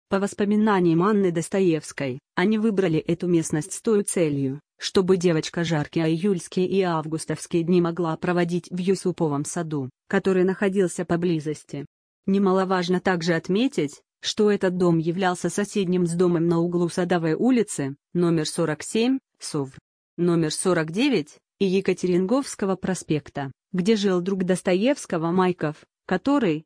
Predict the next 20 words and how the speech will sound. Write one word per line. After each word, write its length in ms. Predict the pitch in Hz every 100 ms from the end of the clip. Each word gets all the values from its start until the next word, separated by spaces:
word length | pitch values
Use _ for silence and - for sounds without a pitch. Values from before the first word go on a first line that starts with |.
| _ -
кстати, 640 | - - 170 139 - 151 - _
первого 420 | 185 165 156 151
сентября 540 | 151 185 175 185 190 160
тысяча 440 | 202 180 180 -
восемьсот 540 | 160 - 185 - 180 -
семьдесят 560 | 220 247 254 - 226
первого 480 | - 180 160 156 151
года 320 | 175 277 240
был 220 | 208 220
восприемником 840 | 190 202 - 190 233 269 202 - 185
при 140 | 202
крещении 560 | 202 220 - 254 247 214
во 160 | 185
Введенской 640 | 175 175 175 165 156 - 170
церкви 440 | - 294 - 233
сына 340 | 214 196 175 170
писателя 520 | 160 - 151 160 156
Фёдора. 480 | - 165 143 135 131 _ _ _ -
Ни 200 | 175 170
Достоевский, 840 | 165 202 190 160 - - 131